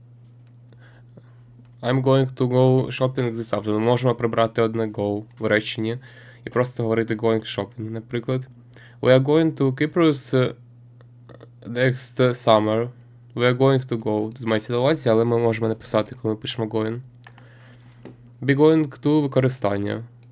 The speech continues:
Prediction, прогнози. We, we use be going to to talk about something that we see is going to happen. There is, is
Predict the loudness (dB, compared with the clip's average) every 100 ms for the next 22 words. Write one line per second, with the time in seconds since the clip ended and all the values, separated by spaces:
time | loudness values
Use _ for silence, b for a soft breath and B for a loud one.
0 | -20 -20 -2 4 4 4 0 -4 -6 -10
1 | -4 -2 0 0 0 -2 -6 -8 B B
2 | B B B 2 2 2 0 0 0 0
3 | -2 0 0 -2 -2 0 2 2 0 -4
4 | 0 0 2 2 2 2 2 -2 -2 -6
5 | -4 -6 -6 -4 0 0 -2 -6 -4 -4
6 | -4 -6 -2 -2 -2 -4 0 0 0 -4
7 | -4 -4 -6 -10 -14 -8 -8 -8